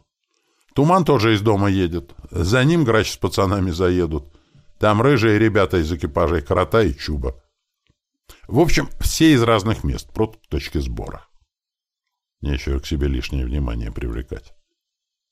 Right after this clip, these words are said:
Если мы все такой колонной тронемся из сервиса, сразу будет лишнее внимание. Куда это вы такие красивые, вооруженные до зубов, поехали? В этот раз я решил ехать на багги.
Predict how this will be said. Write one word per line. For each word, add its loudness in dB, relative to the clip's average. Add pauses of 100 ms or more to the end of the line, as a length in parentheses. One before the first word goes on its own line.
(320)
Если -4
мы 2
все 2
такой 0
колонной 2
тронемся -2
из -4
сервиса, -2 (320)
сразу 4
будет 2
лишнее 0
внимание. -4
Куда 2
это 2
вы 0
такие -2
красивые, -2
вооруженные -2
до -6
зубов, -6
поехали? -8 (3250)
В -2
этот 2
раз 2
я 4
решил 0
ехать 0
на 0
багги. -6